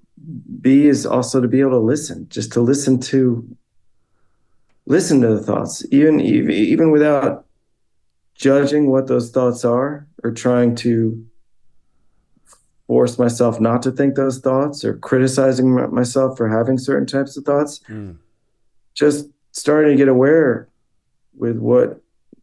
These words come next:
Speaker 1: my thinking is like, and then starting to say, "Well, maybe I would rather think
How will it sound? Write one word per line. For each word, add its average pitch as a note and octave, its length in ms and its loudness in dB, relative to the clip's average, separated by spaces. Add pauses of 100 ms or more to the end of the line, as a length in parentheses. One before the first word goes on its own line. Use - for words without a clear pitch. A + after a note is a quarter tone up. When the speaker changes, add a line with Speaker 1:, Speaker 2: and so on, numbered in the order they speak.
(480)
Speaker 1:
my A#2+ 180 0
thinking B2 380 0
is A#2+ 180 -2
like, C3 320 0
and C3+ 120 -2
then C3 200 -2
starting C3+ 360 -2
to C3+ 80 0
say, C3+ 260 -4
"Well, C#3 480 -4
maybe D3 260 -2
I D3 80 2
would C#3+ 200 0
rather C#3+ 380 0
think C#3+ 300 -4